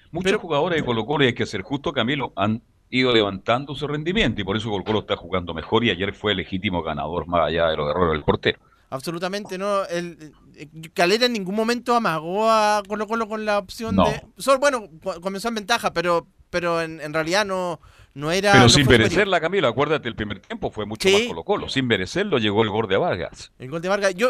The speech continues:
Speaker 2: y me acordaba del rema-, a propósito de César Fuentes, que antes de que Calera abriera la cuenta, tuvo un remate de larga distancia también que pasó bien cerca del arco de, de Arias y después lo de Morales. Eh, no, si Colo-Colo había estado llegando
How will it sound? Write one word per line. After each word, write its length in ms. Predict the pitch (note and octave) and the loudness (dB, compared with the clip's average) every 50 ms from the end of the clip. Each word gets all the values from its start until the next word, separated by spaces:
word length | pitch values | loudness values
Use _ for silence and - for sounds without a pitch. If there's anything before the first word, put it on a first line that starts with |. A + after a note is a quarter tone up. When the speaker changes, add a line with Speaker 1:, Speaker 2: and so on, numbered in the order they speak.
| A3+ F#3 | 0 -2
Speaker 2:
y 240 | F3+ F#3 F#3 F#3 | -8 -8 -8 -6
me 80 | F#3+ G#3 | -6 -6
acordaba 320 | G3 G#3 A3 A3 A#3 B3+ | -4 -2 6 6 8 8
del 280 | B3+ A#3+ A3+ G#3+ G#3+ - | 6 4 -2 -6 -14 -8
rema-, 280 | F#3 F#3+ F#3+ G#3 A3 - | -6 -4 -2 -2 -2 0
a 120 | F3+ F3 E3 | 0 -2 -2
propósito 320 | G3+ G3+ A3+ G#3+ A3+ G#3+ | -2 -8 -8 -8 -8 -10
de 80 | A#3 A3 | -10 -8
César 260 | B3 A3+ A3+ A3+ G#3 | -8 -6 -6 -6 -4
Fuentes, 280 | - C4+ C#4 B3 A#3+ A#3 | -4 -6 -6 -6 -8 -6
que 420 | A3+ G#3 G3+ G3+ G3+ G3 F#3 E3 - - | -2 -2 0 0 -2 -4 -6 -12 -14 -6
antes 300 | - G3+ G#3+ G3+ A#3+ A3+ | -4 -4 -4 -2 -4 -4
de 100 | A#3 A3 | -4 -4
que 100 | A3 G#3 | -6 -4
Calera 260 | G#3 A3 A3 A#3 A3+ | -4 -2 -2 -2 -2
abriera 220 | A3 A3 A3+ A3 A3 | -2 -2 -4 -4 -4
la 80 | A3 G#3+ | -4 -2
cuenta, 260 | G#3+ B3+ C4 A#3+ B3 | -4 -4 -6 -6 -8
tuvo 140 | G3 A#3+ A3+ | -6 -6 -8
un 80 | A3+ G#3+ | -6 -6
remate 320 | G#3 B3 G#3+ A3 G3 G3+ | -4 -4 -4 -4 -4 -4
de 60 | G3 | -4
larga 200 | G3+ G3 G3 G3 | -4 -4 -2 -4
distancia 420 | G3+ G#3+ - - D4+ C#4+ B3 - A3+ | -6 -6 -2 -2 -2 -2 -2 -4 -6
también 200 | A#3+ A#3+ A#3+ A3 | -6 -8 -8 -8
que 80 | A3 | -6
pasó 200 | A#3 A3+ - A#3+ | -6 -6 -6 -4
bien 140 | A#3 A#3 A#3 | -6 -6 -6
cerca 240 | - B3+ A#3 G3+ A#3 | -6 -8 -6 -6 -4
del 140 | A3+ A#3 A3+ | -4 -4 -4
arco 180 | - A3+ A3 | -6 -8 -6
de, 380 | G#3+ G#3+ G#3+ G#3 G#3 G3 F#3 - _ _ _ _ _ _ _ - | -4 -4 -4 -4 -6 -6 -8 -12 _ _ _ _ _ _ _ -16
de 560 | D3+ E3 D#3+ - - D3+ D3 - F3 F#3+ G#3 | -16 -14 -14 -14 -16 -18 -12 -2 2 6 6
Arias 520 | A#3 B3+ B3 A#3 A3 A3+ A#3 A#3+ A#3 - A3 | 8 6 6 4 2 -2 -2 -2 -4 -6 -8
y 80 | G3 | -8
después 460 | F#3 F3 - G#3 G#3+ G#3+ G#3 G#3 G3+ F#3+ | -8 -8 -4 -2 -2 0 0 0 -2 -2
lo 120 | F#3+ F3+ | 0 -2
de 80 | F3 F3 | 0 0
Morales. 760 | F#3+ G#3 A#3+ B3+ B3 A#3+ A3+ A3 G#3+ G#3 G#3 G3 - - _ - - - - | 0 4 4 6 6 6 4 2 0 -6 -6 -8 -10 -16 _ -20 -20 -16 -14
Eh, 180 | F#3 E3+ F3 E3 D#3 | -12 -12 -12 -12 -10
no, 160 | F#3 A#3 A#3+ | -8 -8 -8
si 100 | - F#3 | -6 -4
Colo-Colo 300 | G3 F#3+ F#3 G#3 A3 A3 | -4 -2 0 0 0 0
había 120 | A3 G#3+ | 0 -2
estado 220 | G3+ - G3+ G#3+ G3+ | -2 0 0 0 0
llegando 640 | F3 E3+ F#3+ G#3+ A3+ A3 A#3 A#3 A3+ A3+ A3 G#3 | 0 -2 -2 -2 -2 -2 -4 -4 -4 -4 -6 -8